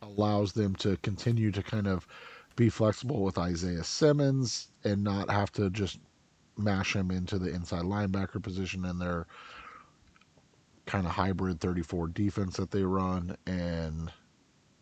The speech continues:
in that way, you've got a true kind of inside backer to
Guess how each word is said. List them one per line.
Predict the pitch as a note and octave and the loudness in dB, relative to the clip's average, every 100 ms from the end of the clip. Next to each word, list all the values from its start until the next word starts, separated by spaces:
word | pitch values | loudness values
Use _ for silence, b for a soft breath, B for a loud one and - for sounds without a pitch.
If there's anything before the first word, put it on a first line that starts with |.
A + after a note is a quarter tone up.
| _ - | _ -4
in | F#2 | -2
that | F#2 G2+ E2+ | 2 0 2
way, | F#2+ | 0
you've | F#2 F#2 E2+ - | 2 0 -2 -2
got | F#2+ E2+ E2+ E2+ _ _ _ _ _ | -2 0 -2 -6 _ _ _ _ _
a | F#2+ | -6
true | - - A2+ G#2+ G2 | -4 0 4 4 2
kind | - F#2 | 0 -2
of | E2+ | -2
inside | F2+ E2+ F#2 E2+ | -4 -2 -2 -2
backer | D#2 D#2 D#2+ F2+ E2 | -2 -2 -2 -2 -2
to | E2+ | -2